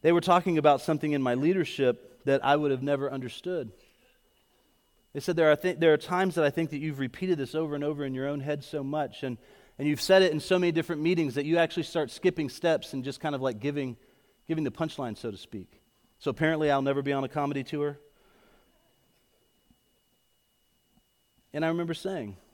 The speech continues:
"Thank you. How would I have ever known that I did that if I didn't have friends hold this mirror up for me?" I meant that genuinely.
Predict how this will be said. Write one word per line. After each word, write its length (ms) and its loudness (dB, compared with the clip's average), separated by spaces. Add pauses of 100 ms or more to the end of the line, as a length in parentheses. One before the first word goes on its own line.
(1600)
"Thank 200 -12
you. 140 -14 (2250)
How 180 -12
would 100 -2
I 240 0
have 220 -4
ever 240 -6
known 320 -8
that 100 -10
I 120 -8
did 240 -12
that 180 -18 (960)
if 100 -12
I 60 -2
didn't 160 -4
have 160 -6
friends 360 -8
hold 180 -8
this 180 -10
mirror 240 -6
up 140 -12
for 180 -16
me?" 120 -18 (1500)
I 60 -14
meant 160 -10
that 120 -8
genuinely. 600 -10